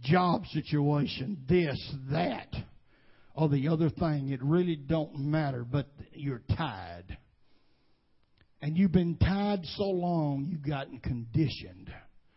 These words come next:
to where your mind thinks, "Ain't no need me trying. I'm wasting my time." Hallelujah.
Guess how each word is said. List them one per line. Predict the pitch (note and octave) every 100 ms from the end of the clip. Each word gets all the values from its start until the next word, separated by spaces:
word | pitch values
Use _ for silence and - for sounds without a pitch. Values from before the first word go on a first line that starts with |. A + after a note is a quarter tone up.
| _ - - _ _ _ - - - - - _ -
to | B2
where | D3 D3 C#3
your | D#3+ F3
mind | D#3+ E3+ G3 F3+ D3+ C3+ -
thinks, | D3 C#3+ E3+ - G#3+
"Ain't | B3
no | D3 A#2+
need | A2+ G#2+
me | A2+ -
trying. | C3 D3+ F#3+
I'm | E3
wasting | C3+ B2+ - C3
my | C#3+
time." | - C3+ F#2+ G2+ - - - _ _ _ _ _ _ _ _ _ _ _ _ - - _ _ - - - _ _ - _ _ _
Hallelujah. | - A#2+ D#3+ B2 A2 E2